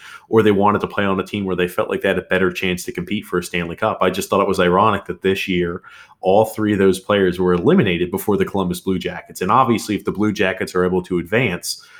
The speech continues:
I think that just puts a little icing on top of the cake. And again, I like Tortorella. I think he's obviously a fiery coach. I liked him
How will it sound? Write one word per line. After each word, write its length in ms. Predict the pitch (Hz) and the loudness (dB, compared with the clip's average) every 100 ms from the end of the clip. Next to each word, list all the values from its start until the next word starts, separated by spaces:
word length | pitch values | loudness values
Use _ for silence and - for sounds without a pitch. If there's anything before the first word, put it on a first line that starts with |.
| - - - | -20 -10 -8
I 80 | |
think 180 | 113 113 | -2 -2
that 120 | 98 95 | -2 -4
just 180 | 104 | -6
puts 160 | - 95 | -6 -6
a 40 | 90 | -4
little 180 | 90 90 | -4 -2
icing 300 | 101 - 87 | -2 -4 -8
on 80 | 90 | -6
top 260 | 92 87 90 | -2 -2 -4
of 60 | |
the 80 | - | -10
cake. 400 | - 90 82 - _ _ - | -4 -4 -6 -16 _ _ -6
And 120 | 123 113 | -2 0
again, 240 | 104 92 | 2 2
I 80 | 123 | 4
like 260 | 127 117 - | 4 2 2
Tortorella. 640 | 113 90 87 90 107 107 | -2 0 0 0 0 -2
I 120 | 98 | -4
think 280 | 92 101 98 | -2 -4 -4
he's 300 | - 98 92 - | -4 -4 -4 0
obviously 460 | 98 98 98 - | 0 0 -2 -2
a 80 | 87 | -4
fiery 480 | - 95 95 90 87 | -2 -2 0 0 -2
coach. 360 | - 90 117 95 | 0 0 0 -2
I 60 | |
liked 320 | 90 95 95 | 2 2 0
him 220 | 95 90 | -2 -4